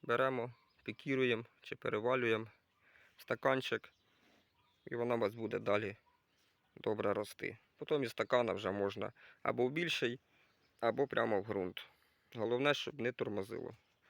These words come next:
І врожай буде у вас ранній, інакше буде, ну, буде відставати. Надіюсь, зрозуміло пояснив. Дякую, дякую, хто зі мною.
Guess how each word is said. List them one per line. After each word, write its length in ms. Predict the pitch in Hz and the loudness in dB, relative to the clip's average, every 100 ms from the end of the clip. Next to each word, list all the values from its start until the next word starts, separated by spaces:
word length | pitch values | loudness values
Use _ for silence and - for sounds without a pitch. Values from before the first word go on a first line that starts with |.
| - _ _ - | -20 _ _ -6
І 100 | 113 | 0
врожай 320 | 107 117 127 | 0 2 2
буде 220 | 113 107 | 0 -4
у 40 | |
вас 200 | 104 92 | -4 -4
ранній, 500 | - 90 82 - - - | -6 -8 -8 -16 -18 -10
інакше 640 | 110 113 110 - 101 101 - _ _ _ _ _ _ _ _ _ _ _ _ _ _ _ _ _ | -6 -4 -4 -6 -6 -10 -16 _ _ _ _ _ _ _ _ _ _ _ _ _ _ _ _ _
буде, 460 | - 120 110 98 104 _ _ _ _ _ _ _ _ _ _ _ _ - | -16 -10 -4 -4 -4 _ _ _ _ _ _ _ _ _ _ _ _ -10
ну, 160 | - 110 | -6 -4
буде 280 | 117 110 | 0 0
відставати. 600 | 110 107 - 92 92 - - - _ _ _ - _ _ | 0 -4 -2 -2 -2 -8 -14 -20 _ _ _ -20 _ _
Надіюсь, 420 | - 135 156 131 120 | -2 2 4 2 2
зрозуміло 580 | 120 120 127 131 107 | 0 4 4 6 4
пояснив. 680 | - 107 107 - 151 156 151 _ _ _ _ _ _ - | 2 2 2 0 0 0 -2 _ _ _ _ _ _ -2
Дякую, 560 | - 147 143 123 113 - | 2 2 0 -2 -2 -4
дякую, 380 | 107 113 - 110 | -4 -2 -2 -4
хто 200 | - 101 | -2 -4
зі 120 | 107 | -2
мною. 460 | 117 139 143 123 | 0 2 2 0